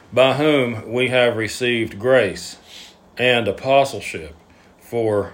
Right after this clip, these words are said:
obedience to the faith among all nations for his name,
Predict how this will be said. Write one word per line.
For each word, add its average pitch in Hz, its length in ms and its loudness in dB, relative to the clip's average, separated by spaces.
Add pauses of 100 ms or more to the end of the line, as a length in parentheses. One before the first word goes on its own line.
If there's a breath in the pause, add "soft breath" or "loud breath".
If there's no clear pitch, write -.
(160)
obedience 104 840 0
to - 180 -8
the 98 100 -4
faith 110 540 2
among 107 380 -6
all 110 280 2
nations 117 600 -2 (120)
for 95 120 -12
his 101 240 -6
name, 104 320 -6